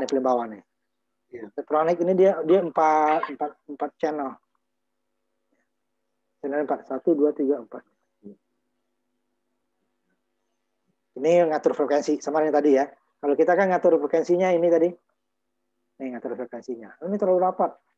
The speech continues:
Speaker 2: Iya.
Speaker 1: Nah, kurang on ini. Ini frekuensi, ini amplitudo. Channel satu, channel dua ini, ini harus diaktifin ini ya, ini satu kan.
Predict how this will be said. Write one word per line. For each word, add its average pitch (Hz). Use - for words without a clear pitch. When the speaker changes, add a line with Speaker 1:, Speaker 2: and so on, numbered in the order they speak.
Speaker 2:
Iya. 117
Speaker 1:
Nah, 104
kurang 170
on 147
ini. -
Ini 151
frekuensi, 147
ini 143
amplitudo. 147
Channel 160
satu, 165
channel 139
dua 127
ini, 220
ini 190
harus 143
diaktifin 185
ini 156
ya, 113
ini 170
satu 165
kan. 202